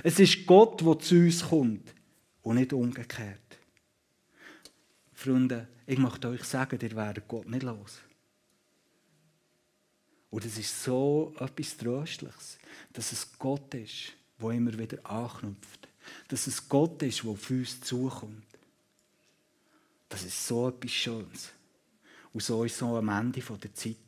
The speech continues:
Nicht wir gehen irgendwo in ein Geist-, geistiges Zuhause, sondern Gott kommt auf die Erde.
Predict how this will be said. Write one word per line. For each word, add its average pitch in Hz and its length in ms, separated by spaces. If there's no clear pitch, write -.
Nicht 165 240
wir 160 320
gehen 147 160
irgendwo 160 640
in 160 160
ein 135 100
Geist-, - 720
geistiges 147 920
Zuhause, 147 540
sondern 120 640
Gott 135 360
kommt 127 500
auf 123 160
die 123 160
Erde. 110 380